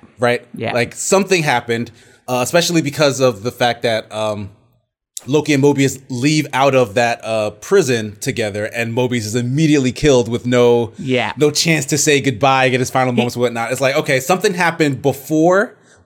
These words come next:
Speaker 2: Yeah.
Speaker 1: they walked out of there that basically safeguards him against that. Or what we see as pruning isn't necessarily, like, the end of you, right? Like,
Speaker 2: Yeah.
Speaker 1: there's something that happens maybe beforehand, and there's a chance to still get to him.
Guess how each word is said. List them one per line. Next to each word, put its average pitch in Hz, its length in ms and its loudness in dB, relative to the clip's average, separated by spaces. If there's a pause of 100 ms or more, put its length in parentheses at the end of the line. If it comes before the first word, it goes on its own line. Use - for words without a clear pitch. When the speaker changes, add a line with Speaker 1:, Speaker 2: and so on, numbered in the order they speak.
(120)
Speaker 2:
Yeah. 131 260 -4
Speaker 1:
they 165 140 2
walked 175 240 0
out 170 160 4
of 160 80 -4
there 170 160 4
that 135 340 0
basically 131 440 -2
safeguards 135 720 0
him 110 180 -4
against 113 340 -6
that. 98 260 -6 (280)
Or 139 480 2 (260)
what 143 240 0
we 160 100 2
see 160 440 0
as 135 180 -2
pruning 127 680 -2 (160)
isn't 143 320 -2
necessarily, 127 640 0
like, 110 200 -6
the 123 180 -10
end 127 220 -2
of 92 160 -8
you, 80 160 -14
right? 104 160 -4
Like, 120 80 -2
Speaker 2:
Yeah. 117 60 -4
Speaker 1:
there's 123 160 -2
something 135 420 0
that 110 100 -4
happens 110 320 -4
maybe 104 160 -8
beforehand, 110 480 -4
and 101 100 -10
there's 107 160 -10
a 107 60 -8
chance 107 380 -8
to - 100 -18
still 107 200 -8
get 101 240 -6
to 87 60 -16
him. - 200 -18